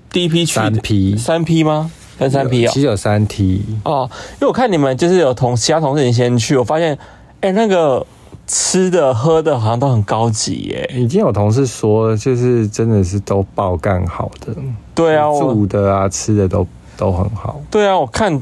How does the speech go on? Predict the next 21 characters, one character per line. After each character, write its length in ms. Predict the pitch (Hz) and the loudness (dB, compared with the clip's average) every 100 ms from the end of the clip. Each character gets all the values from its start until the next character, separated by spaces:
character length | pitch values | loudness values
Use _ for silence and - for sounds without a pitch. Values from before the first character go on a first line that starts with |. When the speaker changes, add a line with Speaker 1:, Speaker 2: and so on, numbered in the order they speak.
| - | -4
Speaker 1:
看 200 | - 175 | -2 -2
起 120 | 143 | 0
来 40 | 127 | 0
都 140 | 139 | 0
还 100 | 131 | 0
蛮 220 | 117 104 | 0 2
厉 180 | 113 113 | 2 2
害 220 | 110 113 | 2 0
的 200 | - - | -2 -2
耶。 40 | - | -2
Speaker 2:
对 140 | 101 | -2
啊。 160 | - - - 104 - | -4 -8 -10 -10 -6
Speaker 1:
好 120 | - | -2
啦， 160 | 117 113 | 0 0
希 100 | 110 | 0
望 120 | 143 | 0
你 120 | 123 | 0
玩 160 | 110 107 | 0 0
得 80 | 117 | -2
开 240 | - - | -2 -2
心 400 | 117 - - 80 | -2 -4 -6 -8